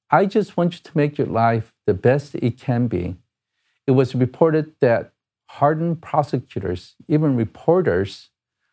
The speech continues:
were choking back tears. And the editor concluded with this: "Slowly, humans seem to be learning to understand the power of forgiveness.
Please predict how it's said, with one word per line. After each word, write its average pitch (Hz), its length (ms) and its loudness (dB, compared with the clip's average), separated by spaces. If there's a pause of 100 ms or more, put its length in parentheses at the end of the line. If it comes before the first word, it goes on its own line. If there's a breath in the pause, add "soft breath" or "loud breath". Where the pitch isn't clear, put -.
(220)
were 110 100 4
choking 135 640 -2
back 98 320 0
tears. - 640 -6 (680)
And 135 160 2
the 139 300 0 (300)
editor 208 380 2
concluded 143 520 0
with 98 220 -2
this: - 240 -2 (380)
"Slowly, 202 500 2
humans 170 880 -2 (720)
seem 156 280 -2
to - 100 -14
be 123 140 0
learning 143 400 2
to - 80 -4
understand 123 560 0
the 98 80 -2
power 107 360 0
of 92 60 -4
forgiveness. - 800 -6